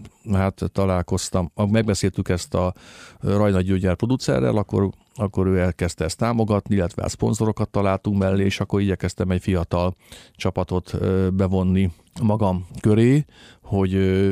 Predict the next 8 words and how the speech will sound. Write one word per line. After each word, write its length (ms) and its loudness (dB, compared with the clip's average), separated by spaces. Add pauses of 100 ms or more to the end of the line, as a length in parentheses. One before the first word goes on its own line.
(160)
friss 340 0
és 340 -2 (120)
élő 480 2 (560)
legyen 580 2
a, 720 0 (360)
a, 480 -2
a 60 -2
dolog. 460 2